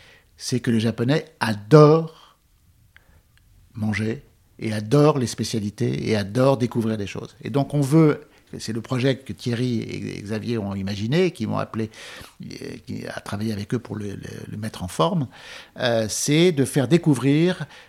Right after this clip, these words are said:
qu'au Japon, il n'y a pas que des sushis dans la vie, il y a plein d'autres choses. Il y a des sando, il y a des mochi, il y a des ramen, il y a des soba,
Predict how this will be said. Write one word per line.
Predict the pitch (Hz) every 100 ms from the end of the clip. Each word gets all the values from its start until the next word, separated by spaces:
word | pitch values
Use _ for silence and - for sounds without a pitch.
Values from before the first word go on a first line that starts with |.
| _
qu'au | 175
Japon, | 147 131 135 151 165
il |
n'y | 131
a | 117
pas | 160
que | 147
des |
sushis | 135 143 -
dans | 127
la | 113 107
vie, | 117 156 - - - - 123
il |
y |
a | 101
plein | - 143
d'autres | 139 113
choses. | 117 110 131 - - -
Il | 101
y |
a | -
des | 117
sando, | - 101 101 110 131
il | 92
y |
a | 90
des | 98
mochi, | - - - 107 110 113
il |
y | 101
a |
des | 95 95
ramen, | - 98 110 117
il | 101
y |
a |
des | 95 101
soba, | - 82 101 110